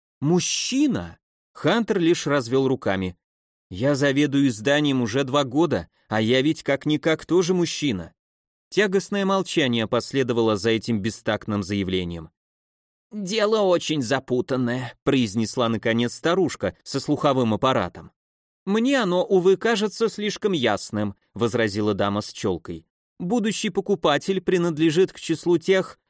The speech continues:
кто, мягко выражаясь, не поддерживает женскую эмансипацию,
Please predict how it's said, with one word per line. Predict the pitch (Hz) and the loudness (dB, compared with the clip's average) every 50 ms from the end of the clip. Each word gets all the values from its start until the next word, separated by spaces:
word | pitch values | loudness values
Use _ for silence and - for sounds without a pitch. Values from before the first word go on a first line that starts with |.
| _ | _
кто, | _ - - 170 170 | _ -4 0 0 2
мягко | 170 175 170 156 - - 175 | 2 0 0 -2 -2 -2 0
выражаясь, | 156 160 160 160 151 131 160 165 160 151 - - | 2 2 2 2 2 2 2 2 0 0 0 -2
не | 175 180 | -2 0
поддерживает | 170 180 180 165 156 156 196 185 147 131 151 151 151 147 123 | 0 0 0 0 0 0 0 0 0 0 0 0 0 0 0
женскую | 110 147 151 143 - - - 156 151 151 - | 0 0 0 -2 -4 -2 0 2 2 2 2
эмансипацию, | 147 147 151 147 147 - 160 156 - 143 139 131 - - - 147 151 156 156 | 0 0 0 0 0 -2 -2 0 0 0 0 -2 -4 -6 -6 -6 -6 -6 -8